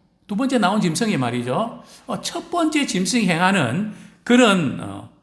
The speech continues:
어, 권세와 이적을 막 행한단 말이죠. 그래서 이제 첫 번째, 이 두 번째 짐승이 이렇게 하는 일은 사람들로 하여금 말이죠. 어, 짐승을 경배하게 하는,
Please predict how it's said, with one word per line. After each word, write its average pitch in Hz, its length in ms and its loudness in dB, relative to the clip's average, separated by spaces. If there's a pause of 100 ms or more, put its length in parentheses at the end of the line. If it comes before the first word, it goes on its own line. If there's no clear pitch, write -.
(140)
어, - 220 -18
권세와 170 920 2
이적을 185 760 2 (300)
막 127 360 -10
행한단 190 360 2
말이죠. 101 560 -6 (680)
그래서 156 840 -2 (880)
이제 160 580 4
첫 254 200 0
번째, 208 520 4
이 139 80 0
두 214 80 0
번째 262 220 6
짐승이 196 300 4
이렇게 147 600 -2
하는 190 240 2
일은 131 460 0 (120)
사람들로 240 600 0
하여금 156 320 0
말이죠. 113 840 -4 (760)
어, 107 180 -10
짐승을 214 760 2
경배하게 160 560 2
하는, 95 320 -6